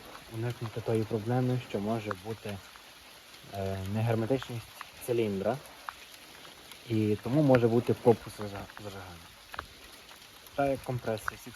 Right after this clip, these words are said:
циліндрах добра, значить з мотором по більшості все гаразд.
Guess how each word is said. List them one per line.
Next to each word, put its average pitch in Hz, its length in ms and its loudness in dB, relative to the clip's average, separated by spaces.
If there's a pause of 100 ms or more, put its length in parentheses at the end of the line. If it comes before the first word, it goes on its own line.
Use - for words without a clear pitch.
циліндрах 95 340 -14 (140)
добра, 110 300 -6 (1400)
значить 120 340 -4 (680)
з 110 40 -8
мотором 196 420 8 (400)
по 107 80 4
більшості 110 460 2
все 117 320 0 (420)
гаразд. 92 340 -2